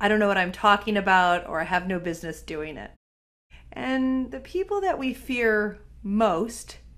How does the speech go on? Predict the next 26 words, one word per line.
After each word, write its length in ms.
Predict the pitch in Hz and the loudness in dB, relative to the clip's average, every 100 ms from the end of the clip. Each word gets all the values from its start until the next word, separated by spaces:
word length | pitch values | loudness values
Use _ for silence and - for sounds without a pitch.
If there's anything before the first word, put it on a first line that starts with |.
| - | -12
usually 760 | 254 320 427 523 453 403 370 | -4 4 4 4 0 0 0
are 480 | - 247 247 247 240 233 | 0 2 2 2 -2 -6
the 100 | 233 | -8
people 380 | - 233 240 | -8 -8 -4
we 120 | 214 202 | -2 -2
know, 460 | 165 101 - 208 - - - - - - | -2 -4 -8 -12 -16 -20 -20 -20 -20 -12
our 120 | 185 185 | -10 -8
family 800 | 196 190 190 185 180 180 185 - - | -4 -4 -4 -4 -6 -8 -10 -18 -12
and 120 | 180 | -8
our 120 | 160 151 | -8 -8
friends. 500 | - - - - - - - - - - - - - - - - | -12 -16 -20 -20 -20 -20 -20 -20 -20 -20 -18 -20 -20 -20 -14 -8
But 280 | 165 - 226 - - - | -8 -8 -14 -18 -16 -8
I 140 | 175 | -6
ask 260 | 170 190 - | -6 -6 -10
my 140 | 156 160 | -10 -10
students 540 | - 175 160 196 226 | -10 -10 -6 -6 -6
to 120 | - | -4
do 160 | 247 180 | -2 -2
this, 420 | 175 294 - - - | 0 -2 -4 -14 0
to 160 | 294 | 0
put 220 | 220 262 233 | 4 4 4
their 160 | 214 | 2
portfolios 800 | 214 214 220 220 214 220 220 214 | 0 -2 -2 0 2 4 4 2
out 320 | 214 185 185 - | 0 0 -2 -2
there, 360 | 185 185 185 | 0 0 0
to 580 | 180 - 156 151 151 | -4 -8 -4 -4 -4